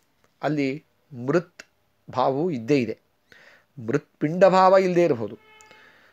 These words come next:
ಮೃತ್ ಅಂತಕ್ಕಂಥದ್ದು, ಮಣ್ಣು ಅಂತಕ್ಕಂಥದ್ದು ಪಿಂಡೀಭೂತವಾಗಿ ಇಲ್ಲದೆ ಇರಬಹುದು, ಮೃತ್ಗೆ ಪಿಂಡಾವಸ್ಥಾ ಇಲ್ಲದೆ ಇರಬಹುದು,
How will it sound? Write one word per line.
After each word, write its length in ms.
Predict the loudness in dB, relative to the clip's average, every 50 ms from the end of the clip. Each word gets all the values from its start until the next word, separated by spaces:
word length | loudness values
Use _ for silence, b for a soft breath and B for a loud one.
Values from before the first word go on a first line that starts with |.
| b b _ _ _ -8
ಮೃತ್ 460 | -4 -4 -4 -4 _ _ _ _ -6
ಅಂತಕ್ಕಂಥದ್ದು, 720 | -6 -4 -2 -2 -2 -2 -2 -4 -2 0 -2 -2 0 -2 -2 -2
ಮಣ್ಣು 280 | -2 -2 -4 -2 0 0
ಅಂತಕ್ಕಂಥದ್ದು 540 | 0 0 -2 -6 -6 -8 -10 -6 -6 -6 -6
ಪಿಂಡೀಭೂತವಾಗಿ 840 | -6 -6 -8 -6 -6 -4 -4 -2 -2 -2 -2 0 2 4 4 4 4
ಇಲ್ಲದೆ 180 | 2 2 2 2
ಇರಬಹುದು, 360 | 2 0 -2 -4 -6 -6 -8 -12 _ _ _ _ _ -20 -20 _ -18 -14 -8
ಮೃತ್ಗೆ 460 | -6 -6 -6 -4 -6 -4 0 2 2 2 0 -2 -6 _ b b b b b b b b b b b b -8
ಪಿಂಡಾವಸ್ಥಾ 640 | -6 -4 0 4 4 6 6 4 2 0 2 2 4
ಇಲ್ಲದೆ 300 | 4 4 4 4 4 4
ಇರಬಹುದು, 340 | 4 4 2 0 -4 -6